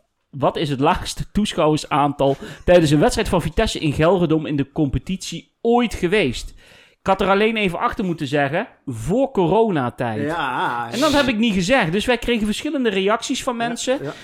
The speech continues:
Speaker 1: Het juiste antwoord wat we eigenlijk wilden horen was Vitesse ado op dertien augustus tweeduizend zestien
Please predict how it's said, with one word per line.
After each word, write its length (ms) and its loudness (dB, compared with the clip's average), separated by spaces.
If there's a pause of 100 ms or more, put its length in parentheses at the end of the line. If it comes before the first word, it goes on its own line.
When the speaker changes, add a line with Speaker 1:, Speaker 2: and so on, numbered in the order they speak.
(100)
Speaker 1:
Het 200 -2
juiste 360 2
antwoord 340 -2
wat 180 -2
we 80 -6
eigenlijk 500 -2
wilden 280 2
horen 560 2
was 480 0
Vitesse 580 0
ado 440 2
op 320 -2
dertien 360 0
augustus 480 -4
tweeduizend 500 0
zestien 500 -6